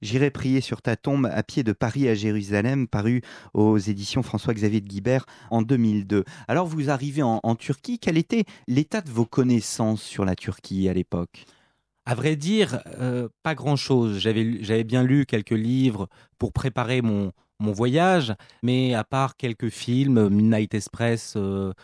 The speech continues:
Speaker 2: pour le, le côté le plus négatif de la Turquie, je dois dire que sinon j'avais un attrait très fort pour ce pays.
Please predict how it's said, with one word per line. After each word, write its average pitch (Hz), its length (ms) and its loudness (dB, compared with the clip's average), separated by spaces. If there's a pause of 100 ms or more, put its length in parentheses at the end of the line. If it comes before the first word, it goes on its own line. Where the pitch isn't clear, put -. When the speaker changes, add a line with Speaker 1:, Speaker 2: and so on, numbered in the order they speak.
(160)
Speaker 2:
pour 117 160 0
le, 107 260 2
le 104 160 0
côté 120 240 0
le 113 60 -2
plus - 160 -2
négatif 120 380 0
de 123 40 2
la 113 60 0
Turquie, - 440 -6
je 139 40 -4
dois 123 120 0
dire 127 180 -2
que 117 100 -6
sinon 156 340 0
j'avais 123 400 0 (300)
un 117 160 -4
attrait 127 240 -4
très - 160 -6
fort 147 360 0
pour - 160 -8
ce - 120 -6
pays. 143 500 0